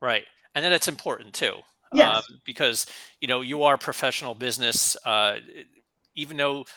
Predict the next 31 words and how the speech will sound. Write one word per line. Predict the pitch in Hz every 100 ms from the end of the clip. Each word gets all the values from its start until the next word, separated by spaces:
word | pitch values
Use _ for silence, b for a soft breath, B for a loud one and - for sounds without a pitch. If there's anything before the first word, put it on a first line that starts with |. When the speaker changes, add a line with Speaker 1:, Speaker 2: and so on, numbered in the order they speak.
| b -
Speaker 1:
you | 139
may | 147 147
be | 151 147 143
in, | 135
in, | 143 151 - _ 156
in | 143
a | 139 127 120 - b b b
industry | 160 160 - 165 139
that | 131 139
may | 151 143 131
be | 117 131
less, | 123 120 139 147 - - - - - _ _ _ _ - -
you | 147
know, | 131 135 _ -
tuned | - 175 156
into | 180 156 165 - 196 185 196 170 _ -
the, |
Speaker 2:
Mm-hmm. | 226 220 226 269
Speaker 1:
the | 139
verbiage | 131 151 165 196 190 165
and, | 135 147
and, | 139 131 b b -
but | 156 -
it's | -
still | - 202 185
important | 151 - 180 139
that | 123 120
you | 120
get | 123
it | 120
right. | 120 131